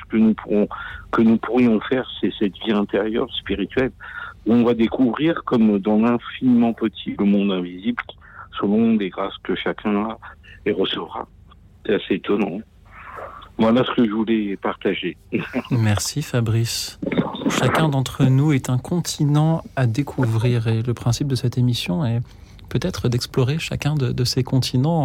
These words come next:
Speaker 2: en vous donnant la parole. Merci Fabrice de, euh, vous en être saisi de cette parole, euh, ce soir. Vous aimeriez, euh, vous rendre en Terre Sainte et puis vous, vous redécouvrir aussi, euh, vous-même. Euh, Corentin Dugas, Laurent Stemler,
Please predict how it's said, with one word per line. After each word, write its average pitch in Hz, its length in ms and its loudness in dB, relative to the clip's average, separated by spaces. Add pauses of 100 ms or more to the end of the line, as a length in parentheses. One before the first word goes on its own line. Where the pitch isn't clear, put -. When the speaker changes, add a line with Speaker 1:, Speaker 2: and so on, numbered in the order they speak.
Speaker 2:
en 127 80 2
vous 127 100 0
donnant 127 240 4
la 127 80 4
parole. 139 300 2
Merci 143 280 0
Fabrice 139 380 2
de, 131 140 4 (520)
euh, 117 220 2 (240)
vous 123 260 2
en 123 80 6
être 131 240 0
saisi 139 480 0 (140)
de 139 60 0
cette 131 240 0
parole, 139 340 2
euh, 120 380 -2
ce - 180 0
soir. 165 260 0
Vous 127 240 2
aimeriez, 127 400 4 (480)
euh, 117 140 2
vous 117 220 0
rendre 113 340 2
en 120 80 4
Terre 110 180 0
Sainte - 280 2
et 117 60 -2
puis 127 180 -2 (340)
vous, 117 180 0
vous 113 240 0
redécouvrir 110 580 2
aussi, 110 360 0
euh, 113 240 -2
vous-même. 110 500 4 (340)
Euh, 113 100 -2 (200)
Corentin 113 400 2
Dugas, 113 320 2
Laurent 113 220 2
Stemler, 117 380 2